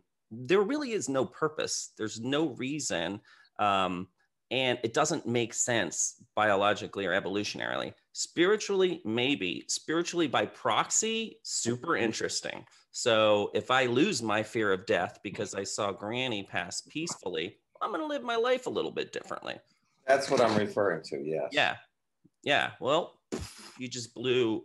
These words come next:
Speaker 1: our viewers' skulls.
Speaker 2: <laughs> Wasn't that our job?
Speaker 1: Hey, fun fact. Well, you've already read. You, it's a cheater. Pretend like you don't know this.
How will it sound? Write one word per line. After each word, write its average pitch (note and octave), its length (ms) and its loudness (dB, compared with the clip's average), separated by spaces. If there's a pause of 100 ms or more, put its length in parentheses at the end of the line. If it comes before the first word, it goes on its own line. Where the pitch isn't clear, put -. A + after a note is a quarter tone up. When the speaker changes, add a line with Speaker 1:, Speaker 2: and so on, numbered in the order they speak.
Speaker 1:
our G2+ 300 2 (180)
viewers' A2 360 -4
skulls. - 760 -4 (240)
Speaker 2:
<laughs> - 240 -20
Wasn't - 1800 -2
that G#2 160 6
our G2 140 6
job? G2 440 0 (1600)
Speaker 1:
Hey, D#3 240 4
fun D3+ 260 2
fact. B2+ 520 2 (100)
Well, D3+ 240 6
you've F3 180 -2
already G2+ 260 2
read. - 380 -4
You, G2 240 -10
it's - 200 -10
a - 60 -18
cheater. - 300 -10
Pretend G3 300 2
like E3 160 0
you C#3 80 -2
don't A2 160 0
know G#2+ 160 0
this. - 300 -6